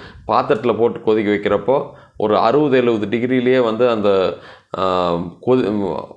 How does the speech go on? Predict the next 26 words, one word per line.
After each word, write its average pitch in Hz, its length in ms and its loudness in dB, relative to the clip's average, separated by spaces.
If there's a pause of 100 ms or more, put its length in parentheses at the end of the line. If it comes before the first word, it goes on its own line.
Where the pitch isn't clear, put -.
(220)
கொப்பளிக்க 127 380 2
ஆரம்பிச்சிரும். 101 520 -2
தண்ணி 120 280 0
வந்து 113 320 0
கொதிக்க 107 380 0
ஆரம்பிச்சிரும். 98 440 -2 (340)
அப்புறம் 120 400 0
நிறுத்திடுவோம். 110 720 -2
அதுல 107 340 -2
வந்து 117 360 0
கம்ப்ளீட்டா, 113 720 0 (300)
ஆ, 92 260 -2
கிருமிகள் 117 600 -2
சாகிறதுக்கான 95 600 -2
வாய்ப்புகள், 107 520 -2 (300)
கம்ப்ளீட்டா 127 560 -2
கிருமிகள் 104 420 -4
சாகிறதுக்கு 98 580 -2
வாய்ப்புகள் 95 420 -2
கம்மி. 85 320 -12 (520)
So, 92 460 0 (140)
இதனால 107 480 -2
என்னோட 95 640 -2
ரெக்கமெண்டேஷன் 107 840 -4 (100)
என்னன்னா, 95 420 -4 (420)
இந்த 90 600 2